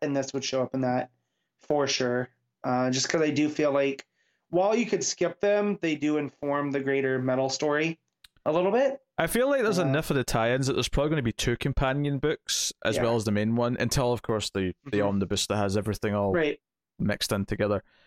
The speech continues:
Speaker 2: Uh,
Speaker 1: Right.
Speaker 2: which honestly, for the most part, has been a very pleasant reading s-, experience, single issue to issue,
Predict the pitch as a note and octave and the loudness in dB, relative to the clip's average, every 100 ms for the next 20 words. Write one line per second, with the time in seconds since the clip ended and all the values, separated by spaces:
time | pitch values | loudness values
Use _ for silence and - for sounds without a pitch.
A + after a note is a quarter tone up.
0 | _ _ _ - G2+ G2+ G#2 C3 A#2+ - | _ _ _ -2 0 2 0 2 0 0
1 | - - _ G3 C4+ C#4+ A3 - C#3 A#2+ | -2 -4 _ 0 2 2 0 0 0 0
2 | C3+ C3 A#2+ A#2+ G2+ A#2 A2 - A2+ G#2 | 0 0 0 0 0 0 0 -2 -2 0
3 | G#2 G2+ G#2 - G#2+ - G#2+ G2 F#2+ - | -2 -2 -4 -4 -4 -2 0 0 0 0
4 | G2+ G2 F#2+ G2+ - F#2+ F#2+ - F2 | 0 0 0 -2 -2 -2 0 0 -2